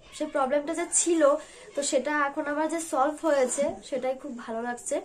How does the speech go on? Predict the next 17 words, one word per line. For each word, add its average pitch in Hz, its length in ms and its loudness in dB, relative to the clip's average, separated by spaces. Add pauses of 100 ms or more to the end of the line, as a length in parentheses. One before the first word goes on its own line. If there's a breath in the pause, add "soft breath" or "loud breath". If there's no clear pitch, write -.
(440 loud breath)
তো 277 60 -4
তোমাদেরকে 302 380 2
একটাই 311 380 2
কথা 302 280 -2
বলবো 294 360 2
যে 285 280 0
এখন 330 360 -2
রিচ 285 300 -2
ডাউন 311 280 2
সত্যি 285 440 -6
চলছে, 294 460 0 (340 loud breath)
তো 247 60 -6
তোমরা, 254 300 2
আহ, 220 680 0
অত 233 120 -4
ভেবো 254 360 2
না, 254 180 -2